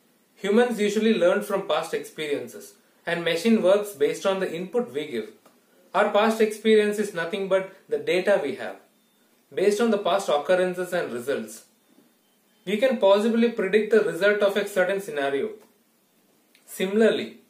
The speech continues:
when we input lot of data into the computer, the computer also can predict based on the patterns in the data, based on the correlations it finds in the data. So machine also can learn from the past experiences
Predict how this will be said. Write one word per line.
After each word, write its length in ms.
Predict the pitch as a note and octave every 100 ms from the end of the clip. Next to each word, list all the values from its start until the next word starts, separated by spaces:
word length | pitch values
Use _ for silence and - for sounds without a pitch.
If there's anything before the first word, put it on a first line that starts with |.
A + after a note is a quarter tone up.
| -
when 240 | D#3 G3+
we 60 | A#3
input 600 | G3 G3+ - - - C#3
lot 200 | D3 G#3
of 200 | - C3
data 300 | D#3 F3+ G3
into 180 | F#3
the 100 | F#3
computer, 520 | E3+ C#3+ C#3 C#3+ A#2+ G#2+ - _ _ _
the 100 | E3
computer 500 | E3 F3+ F#3+ A#3 -
also 480 | - E3+ G#3 G#3 A#3+
can 220 | A#3 G#3
predict 480 | F3 F3 E3+ - -
based 320 | B2+ F#3 G3+
on 140 | G#3+ G3+
the 80 | F#3+
patterns 640 | - F3 G3 A3+ G#3+ -
in 80 | F#3
the 100 | D3+
data, 360 | C3 A#2 A2 - _ _
based 220 | D3+ F3
on 100 | G3+
the 120 | G3 -
correlations 680 | F#3 G3 G#3 G#3 G3 F#3+
it 140 | F3 E3
finds 340 | E3+ F3 E3
in 60 | D#3
the 80 | C#3+
data. 320 | A#2+ A2 G#2+ - _ _ _ _ _ _ _ _ _ _ _
So 180 | - A3
machine 420 | F3+ F#3 G3 A3+
also 380 | E3+ G3 G3+ A#3+
can 320 | A3+ A3+ G#3 E3
learn 300 | F#3+ A3+ A3
from 220 | G#3+ G#3
the 80 | G3
past 320 | G3 F#3+ G3
experiences 760 | G3 - G3+ G3 F3 E3 C3